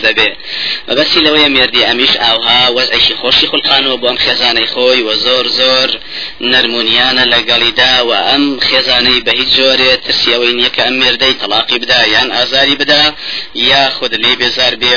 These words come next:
و دەیسەلمێنێ کە لە ژیانێکی ئەو پڕبەختەوەریایە لەگەڵ مێردی بەڕێزی خۆیدا. وقالت الخامسة، پێنجەم ژنیان وتی: «زەوجی ئین دەخەلە سەهیدە.» وإن خرج أسد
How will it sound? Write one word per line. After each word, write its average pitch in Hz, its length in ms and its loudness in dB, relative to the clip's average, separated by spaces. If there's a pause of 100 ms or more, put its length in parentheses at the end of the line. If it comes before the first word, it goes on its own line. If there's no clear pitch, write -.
(120)
و 117 120 -6 (100)
دەیسەلمێنێ 117 800 0
کە 120 140 -2
لە 113 120 0
ژیانێکی 117 540 0
ئەو 113 160 -2
پڕبەختەوەریایە 110 840 0
لەگەڵ 110 240 0
مێردی 107 300 -2
بەڕێزی 113 440 0
خۆیدا. 110 320 2 (720)
وقالت 135 480 2
الخامسة، 117 640 2 (180)
پێنجەم 117 420 0
ژنیان 127 280 0
وتی: 127 320 -2 (160)
«زەوجی 131 480 2 (120)
ئین 123 160 0 (140)
دەخەلە 131 520 2 (160)
سەهیدە.» 127 760 0 (420)
وإن 123 500 0
خرج 135 600 0 (260)
أسد 147 420 2